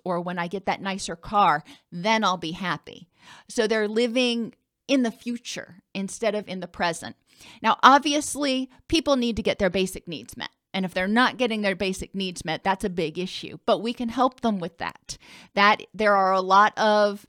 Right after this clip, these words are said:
services out there. Call United Way Information and Referral if you're not familiar with some of the services in your area to help people with their electric bill, with their food, with their,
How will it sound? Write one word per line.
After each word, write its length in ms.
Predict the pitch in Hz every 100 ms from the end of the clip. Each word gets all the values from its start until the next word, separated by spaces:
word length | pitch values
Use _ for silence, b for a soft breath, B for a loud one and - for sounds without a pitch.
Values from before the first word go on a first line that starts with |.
| b b b
services 640 | - 240 240 233 - 202 196
out 180 | 147
there. 140 | - -
Call 640 | - 220 208 214 220 220 B B B
United 440 | 220 220 220 247
Way 240 | 220 214 226
Information 600 | 208 226 220 208 - 214
and 160 | 208
Referral 600 | 208 - 208 220 185 151 b b b
if 280 | 202 202 196
you're 200 | 190 196
not 280 | 202 190 -
familiar 580 | 226 196 202 208 175 175
with 340 | 180 170 180
some 220 | - 202
of 140 | 196 180
the 80 |
services 600 | 190 208 190 190 190 180 -
in 180 | 190 185
your 220 | 180 -
area 540 | 170 185 202 175 151 165 B B
to 80 | 214
help 300 | 202 214 -
people 640 | 226 208 214 202 196 190 b b
with 220 | 190 214
their 160 | - 208
electric 560 | 185 175 175 180 170 -
bill, 260 | 165 147
with 140 | 160 -
their 140 | 190
food, 520 | - - 190 165 165
with 180 | 165 -
their, 440 | 170 170 160 165